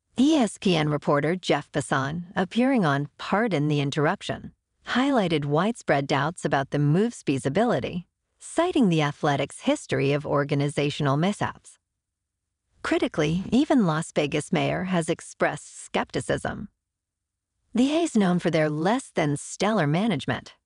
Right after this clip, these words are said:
have struggled with simple tasks, raising questions about their capacity to manage such a significant relocation. This skepticism is rooted in a series of blunders,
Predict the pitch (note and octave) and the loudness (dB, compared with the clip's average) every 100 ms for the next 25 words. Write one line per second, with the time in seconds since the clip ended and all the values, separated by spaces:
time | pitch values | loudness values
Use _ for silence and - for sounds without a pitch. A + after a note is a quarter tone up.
0 | _ - C4 - - E4+ C4 E3 D3+ - | _ -2 -2 -2 0 0 0 0 -2 0
1 | E3 C#3+ C#3+ - A3+ - - - - _ | -2 -2 -2 -2 -2 -4 -10 -20 -20 _
2 | _ _ A3 D#4+ D#4 B3 F3 C#3+ - D3+ | _ _ 2 2 2 2 0 -2 -2 -2
3 | D3+ C#3+ C#3 D3 - D3 D#3 C#3+ - C#3+ | 0 -2 0 -2 -2 -2 -2 -2 -2 0
4 | D3+ F3+ D3+ C#3+ C#3 C#3+ - - - G3 | 0 2 4 4 2 -2 -6 -18 -6 -6
5 | - D3+ - C#3+ D#3 F3+ A#3+ D#3+ D3 A#2+ | -4 -4 -2 0 4 4 2 -2 -2 0
6 | D3 C#3 C#3 - F#3+ - - - _ _ | 0 0 -2 -2 -2 -2 -10 -12 _ _
7 | _ _ _ _ _ _ _ _ - D4 | _ _ _ _ _ _ _ _ 0 0
8 | - - G3 - D#3 D3+ D3+ D3 D#3+ D#3 | 0 -4 -2 -2 -2 0 0 0 0 -2
9 | D#3+ G3 G3+ C#3+ D3 D3 - - F3 G#3+ | 0 2 2 0 0 -2 -6 -2 2 2
10 | G#3 D#3 D3 E3+ A#3 A3 A2+ - - | 2 -2 0 0 2 0 -4 -10 -20